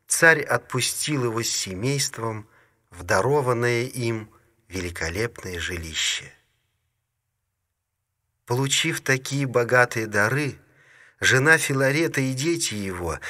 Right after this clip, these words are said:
и все домашние его вспомнили слова Филарета,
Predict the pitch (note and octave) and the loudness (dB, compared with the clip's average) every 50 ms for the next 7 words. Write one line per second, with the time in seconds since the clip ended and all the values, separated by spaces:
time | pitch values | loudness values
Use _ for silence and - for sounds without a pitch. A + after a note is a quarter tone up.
0 | - - - B2 A2+ - - C#3+ C3+ A#2+ C3 C3+ C#3+ D#3 E3+ F3 E3 D3 - - | -12 -6 -4 -2 -2 0 0 0 2 2 2 2 2 2 2 2 2 2 2 0
1 | - A#2+ G#2+ G2+ G2+ G2 F2 F2+ G2 F#2+ F2 F2+ E2+ D#2+ D2 - - - _ _ | 0 -2 -4 -4 -4 -6 -6 -6 -6 -6 -4 -4 -4 -6 -6 -8 -12 -20 _ _
2 | _ _ _ _ _ _ _ _ _ - - - - - _ - - E3+ E3 D#3+ | _ _ _ _ _ _ _ _ _ -6 -4 -4 -6 -6 _ -2 0 0 0 0
3 | D3+ D3 C#3 C3 B2+ C3 - - - - A#2 A#2 A#2 A2+ B2+ B2+ A#2+ - - A#2+ | 0 -2 -2 -2 -2 -2 -2 -4 -2 -2 0 0 0 2 0 0 0 -2 -6 -6
4 | A2 G#2 G2+ G2+ G#2+ B2+ C#3+ - - - F2 F2 - D#2+ | -4 -2 -2 -2 -2 -2 -2 -4 -4 -4 -8 -8 -8 -10